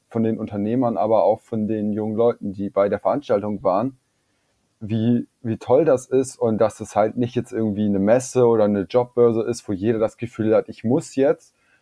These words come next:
sondern das ist so, es ist entspannt, man trinkt dabei ein Getränk, man redet miteinander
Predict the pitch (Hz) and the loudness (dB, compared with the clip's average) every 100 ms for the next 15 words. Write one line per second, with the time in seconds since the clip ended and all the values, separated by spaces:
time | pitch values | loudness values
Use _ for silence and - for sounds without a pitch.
0 | _ - 120 120 120 127 127 - 127 123 | _ 0 2 2 0 0 -6 0 4 6
1 | 120 120 _ _ _ - 104 127 - 123 | 6 2 _ _ _ -10 -6 -4 -2 -4
2 | 123 - - 110 117 123 120 135 131 120 | -4 0 0 2 -2 -4 -2 -4 0 2
3 | 117 120 123 120 117 110 101 107 101 - | 4 4 2 0 -2 -2 -2 -2 -6 -14
4 | _ _ 123 123 110 131 127 117 113 123 | _ _ -2 0 2 4 4 2 -2 0
5 | 120 117 113 113 107 | 2 2 4 4 2